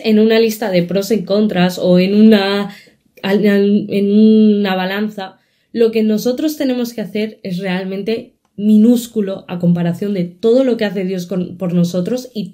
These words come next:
todo lo que va a hacer Dios por nosotros. Entonces, no creo que para nada, eh, sea, sea equitativo, pero eso es maravilloso porque eso es otra muestra más de lo mucho que nos ama Dios.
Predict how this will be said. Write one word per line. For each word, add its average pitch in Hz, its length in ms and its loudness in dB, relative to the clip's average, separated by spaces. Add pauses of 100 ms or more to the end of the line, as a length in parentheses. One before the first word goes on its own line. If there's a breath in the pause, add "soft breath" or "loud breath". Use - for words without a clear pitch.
todo 214 240 2
lo 190 120 0
que 175 120 -2
va 170 80 -2
a 170 40 -6
hacer 170 220 -6
Dios 165 240 -8
por 175 140 -4
nosotros. 165 600 -4 (340 soft breath)
Entonces, 196 520 -4 (340)
no 185 320 -2
creo 190 380 2
que 175 180 4
para 170 400 2
nada, 190 480 4 (300 loud breath)
eh, 175 760 6
sea, 175 1160 0
sea - 320 0
equitativo, 185 800 -4 (760 soft breath)
pero 196 220 2
eso 190 180 -2
es 185 140 -4
maravilloso 170 720 0
porque 170 420 -4
eso 175 220 -4
es - 220 -8
otra 175 280 -2
muestra 165 460 -4
más 165 320 -6
de 170 140 -2
lo 156 220 -4
mucho 180 580 -4
que 180 100 -8
nos 156 220 -8
ama 151 240 -14
Dios. 170 340 -20